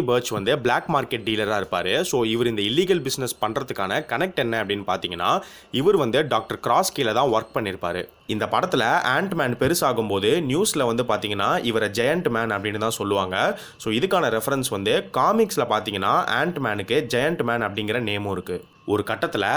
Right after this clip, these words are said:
ஆண்ட்மேனுடைய பழைய சூட் வந்து தொலைஞ்சு போயிடும். அந்த சூட்டை வந்து கேசி தான் எடுத்துட்டு போயிருப்பாங்க. So அந்த சூட்டை எடுக்கிறதுக்காக ஆண்ட்மேன் கேசியோடைய ஸ்கூலுக்கு போகும்போது அங்க ஒரு ஷாட்ல பாத்தீங்கன்னா ஒரு பாக்ஸ்ல "Lost and Found" அப்படின்னு போட்டிருக்கோம். So இதை வந்து இந்த சூட் கூட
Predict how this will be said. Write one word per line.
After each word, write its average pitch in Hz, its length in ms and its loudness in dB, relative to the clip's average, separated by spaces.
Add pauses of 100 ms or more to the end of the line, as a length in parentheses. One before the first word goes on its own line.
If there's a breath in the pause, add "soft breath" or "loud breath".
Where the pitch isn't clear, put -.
(220)
ஆண்ட்மேனுடைய 127 540 0 (120)
பழைய 120 300 2
சூட் 147 240 0
வந்து 113 140 -2 (100)
தொலைஞ்சு 104 340 -2
போயிடும். 95 320 0 (100)
அந்த 110 220 -2
சூட்டை 160 260 2
வந்து 110 160 0 (120)
கேசி 135 320 0
தான் 123 140 0
எடுத்துட்டு - 300 -6
போயிருப்பாங்க. 90 380 -4 (460 loud breath)
So - 120 -6
அந்த 101 140 -2
சூட்டை 180 260 4
எடுக்கிறதுக்காக 120 560 0 (220)
ஆண்ட்மேன் 135 460 -2
கேசியோடைய 120 460 0
ஸ்கூலுக்கு 135 380 -2
போகும்போது 95 380 -2 (220)
அங்க 147 140 0 (120)
ஒரு 113 140 -2
ஷாட்ல 113 360 -2
பாத்தீங்கன்னா 95 380 -2 (200)
ஒரு 98 100 -4 (100)
பாக்ஸ்ல 113 400 0 (160)
"Lost 151 320 2
and 117 160 -4
Found" 104 260 0
அப்படின்னு 90 260 -10
போட்டிருக்கோம். 95 440 0 (300 loud breath)
So 113 40 -2 (140)
இதை 185 180 4
வந்து 120 200 2
இந்த 123 160 0
சூட் 160 220 2
கூட 117 120 0